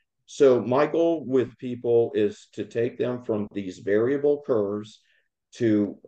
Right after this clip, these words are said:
a, a flatter line to reverse their insulin resistance, help them lose weight, and improve their health.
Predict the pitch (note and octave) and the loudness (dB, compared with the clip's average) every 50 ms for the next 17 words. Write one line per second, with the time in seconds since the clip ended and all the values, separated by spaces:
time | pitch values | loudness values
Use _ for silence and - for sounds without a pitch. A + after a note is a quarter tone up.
0 | _ G2+ G#2 G#2 - - G2+ G2+ - _ - G#2+ G2+ F#2+ G2+ A2+ B2 C#3 D3+ D3 | _ -10 -10 -10 -6 -6 -8 -8 -8 _ -8 -8 -8 -6 -8 -8 -6 -6 -6 -4
1 | C#3 B2 A2 G2+ F#2+ - F#2 F#2 F#2+ G2+ G#2 G#2+ A2 _ _ - _ _ _ - | -4 -4 -4 -6 -8 -12 -14 -12 -10 -8 -8 -10 -10 _ _ -20 _ _ _ -6
2 | A2+ G2+ G2+ G2+ F#2+ - G2+ A2+ A#2+ A#2 - - D3 D3+ D3 C#3+ C3 A2+ A2 A2 | -4 -4 -4 -6 -6 -2 -2 -2 -2 -4 -8 -6 -4 -4 -2 -2 -2 -4 -4 -6
3 | - - A2 A2 G#2 G2+ G2 G2 G2+ G#2+ G#2 G#2 - - G#2+ G#2 G#2 G#2+ G#2 G#2 | -8 -8 -8 -6 -6 -6 -8 -6 -4 -4 -4 -4 -6 -10 -12 -12 -8 -6 -6 -6
4 | G#2 - G#2+ G#2+ G#2+ G#2 G#2 G2+ G2+ - G2+ G#2 G#2 G#2 G2+ G2 F#2+ F#2 F#2 F2+ | -6 -6 -8 -6 -2 -2 -2 -4 -4 -6 -6 -4 -4 -4 -4 -6 -8 -12 -12 -14
5 | _ - F#2+ F#2+ F2+ F2 F#2 F#2+ - F2+ G#2 G2+ E2 - - | _ -8 -8 -8 -8 -8 -10 -10 -10 -8 -8 -8 -10 -10 -14